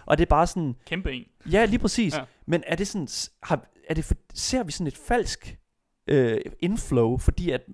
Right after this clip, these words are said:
Speaker 1: m-, at PewDiePie er, har så mange tilhængere? Ser vi ligesom sådan en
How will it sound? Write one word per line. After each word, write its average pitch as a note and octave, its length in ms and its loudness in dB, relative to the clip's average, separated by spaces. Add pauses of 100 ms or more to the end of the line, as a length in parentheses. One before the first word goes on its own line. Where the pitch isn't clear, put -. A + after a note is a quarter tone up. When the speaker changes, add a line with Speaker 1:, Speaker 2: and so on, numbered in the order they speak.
(140)
Speaker 1:
m-, C3+ 400 -6
at C3 160 0
PewDiePie C3+ 640 2
er, - 220 0
har E3 140 0
så C#3 120 -4
mange B2 180 -4
tilhængere? C#3 500 -2 (340)
Ser G#3+ 220 4
vi D3+ 80 -2
ligesom E3 260 -2
sådan D#3 120 -8
en C#3+ 40 -6